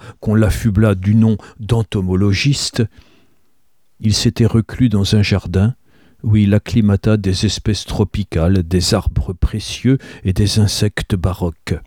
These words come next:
Il laissa s'épanouir une friche, arma, en provençal, et dans son cabinet de curiosité aligna les coquilles, épingla les papillons, s'adonna à l'étude.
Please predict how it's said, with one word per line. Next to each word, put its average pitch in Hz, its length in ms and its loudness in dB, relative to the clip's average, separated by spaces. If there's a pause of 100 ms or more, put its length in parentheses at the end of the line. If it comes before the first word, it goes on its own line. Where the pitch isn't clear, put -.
(1400)
Il 120 300 4
laissa 127 320 2
s'épanouir 127 720 2
une 123 260 4
friche, - 640 0 (220)
arma, 127 500 0 (340)
en 95 100 0
provençal, 92 840 -4 (460)
et 117 100 4
dans 123 220 2
son 120 260 0
cabinet 117 480 2
de 101 140 0
curiosité 113 880 2
aligna 107 520 4
les 98 100 2
coquilles, 104 640 0 (160)
épingla 117 560 2
les 101 100 2
papillons, 104 600 0 (320)
s'adonna 120 640 2
à 110 80 4
l'étude. 98 580 0